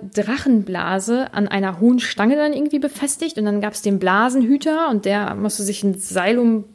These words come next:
Bauch binden und das war dann an dieser Stange befestigt. Also er konnte dann auch nur um diese Stange wirklich rumfliegen.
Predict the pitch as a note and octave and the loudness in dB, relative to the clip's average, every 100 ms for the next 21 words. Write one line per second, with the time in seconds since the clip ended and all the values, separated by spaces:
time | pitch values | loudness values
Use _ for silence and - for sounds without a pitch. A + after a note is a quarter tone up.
0 | - G3+ A#3 - _ - A3+ B3+ B3+ A3 | -4 -2 -2 -10 _ -4 2 2 2 -2
1 | F#3+ G3 F#3+ F#3+ F#3+ F#3+ F3 G#3+ B3 A3+ | -2 -2 -2 0 0 -2 -2 2 2 2
2 | - B3 - C4+ G3 F#3+ G3 G3+ G3 G3+ | -2 -2 -2 -2 0 0 -2 -4 -2 0
3 | G3 F#3 G3 G3+ G3 G3 - - - - | 0 -2 0 2 2 -4 -20 -20 -20 -20
4 | - _ _ A#3+ B3 A3+ A3 A3 A3+ G#3+ | -20 _ _ 2 2 2 0 0 2 2
5 | A3+ G3+ G#3+ D4 - G#3 G3+ A#3 E4 | -2 -4 0 0 0 -6 -2 -2 -4